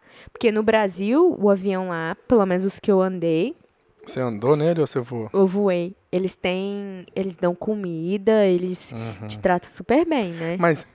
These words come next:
Speaker 2: é, Thalita,
Speaker 1: É
Speaker 2: né,
Speaker 1: diferente.
Speaker 2: não é um avião no Brasil e nos Estados Unidos, não. É essa companhia específica que não é assim.
Speaker 1: É, que essa companhia
Speaker 2: Mas
Speaker 1: é
Speaker 2: também
Speaker 1: pra
Speaker 2: a,
Speaker 1: isso mesmo.
Speaker 2: mas, exato, porque a companhia também, o voo é cinquenta dólares, ida e volta.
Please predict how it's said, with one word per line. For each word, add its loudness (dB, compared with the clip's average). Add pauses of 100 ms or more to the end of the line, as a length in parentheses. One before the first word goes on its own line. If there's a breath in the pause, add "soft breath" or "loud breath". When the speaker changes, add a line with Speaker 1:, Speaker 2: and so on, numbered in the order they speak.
(140)
Speaker 2:
é, 2
Thalita, -2
Speaker 1:
É -8
Speaker 2:
né, 4
Speaker 1:
diferente. 6
Speaker 2:
não 2
é 0
um 0
avião 0
no -4
Brasil -4
e -6
nos -2
Estados 4
Unidos, 0
não. 2 (280 loud breath)
É -4
essa 2
companhia -2
específica -4
que -10
não -6
é -6
assim. -6 (160)
Speaker 1:
É, 4 (100)
que -8
essa -2
companhia 2
Speaker 2:
Mas 6
Speaker 1:
é 4
Speaker 2:
também 6
Speaker 1:
pra 10
Speaker 2:
a, 8
Speaker 1:
isso -4
mesmo. 2
Speaker 2:
mas, -2 (100)
exato, -2
porque -4
a 2
companhia -4
também, -4 (140)
o 0
voo 4
é 2
cinquenta -4
dólares, 0
ida -4
e 0
volta. -2